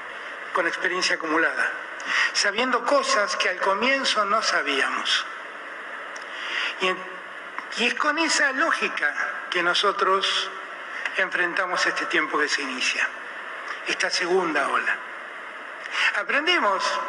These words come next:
de aquella, de aquel primer momento que el virus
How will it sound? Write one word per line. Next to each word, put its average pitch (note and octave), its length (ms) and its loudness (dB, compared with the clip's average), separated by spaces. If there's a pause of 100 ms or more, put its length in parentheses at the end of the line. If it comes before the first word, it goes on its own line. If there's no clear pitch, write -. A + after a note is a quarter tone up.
(500)
de F3 80 2
aquella, F3+ 960 2 (640)
de F3 80 0
aquel G3+ 200 0
primer G3 320 0
momento F#3+ 560 2 (2500)
que F3+ 140 0
el E3+ 60 -6
virus B3 840 0